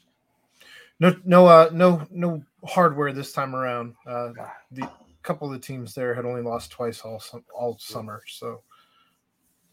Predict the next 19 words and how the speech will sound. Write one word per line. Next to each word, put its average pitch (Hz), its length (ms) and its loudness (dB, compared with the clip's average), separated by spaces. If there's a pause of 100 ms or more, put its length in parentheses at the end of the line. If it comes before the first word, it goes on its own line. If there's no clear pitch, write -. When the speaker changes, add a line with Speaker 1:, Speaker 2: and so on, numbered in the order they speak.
(1200)
Speaker 1:
you 151 100 -10
win 143 160 -4
some, 113 220 -12
you 117 80 -16
lose 117 160 -18
some. - 180 -20 (400)
Speaker 2:
Any 131 200 -6
ding 143 300 -6
dongs? 160 480 -2 (760)
Speaker 1:
Not 131 200 -4
this 123 160 -14
time. 123 260 -18 (1000)
Speaker 2:
Not 113 140 -14
Speaker 1:
Not, 170 140 6
Speaker 2:
like 175 80 -2
Speaker 1:
not, 170 160 2
Speaker 2:
the - 160 -16 (100)
Speaker 1:
or 208 120 -2
th-, 214 240 0